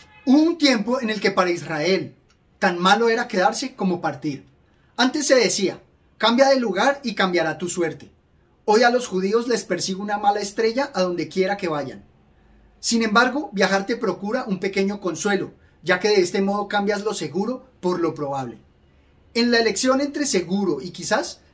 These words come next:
la mayoría se inclina en todas partes por lo seguro. Pero aquí, la mayoría elige quizás. Como les digo,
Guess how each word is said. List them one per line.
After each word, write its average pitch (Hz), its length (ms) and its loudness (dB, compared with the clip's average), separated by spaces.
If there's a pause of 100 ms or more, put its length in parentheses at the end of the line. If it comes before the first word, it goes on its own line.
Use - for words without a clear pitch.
la 214 120 0
mayoría 208 480 2
se 254 100 -2
inclina 226 320 -6
en 214 100 -12
todas 226 240 -6
partes 233 380 -6
por 190 180 -6
lo 180 100 -2
seguro. 151 460 -6 (560)
Pero 190 220 8
aquí, 233 420 -2
la 185 140 2
mayoría 190 640 -2
elige 202 480 -4
quizás. - 600 -12 (1800)
Como 233 200 2
les 220 200 4
digo, 262 420 -2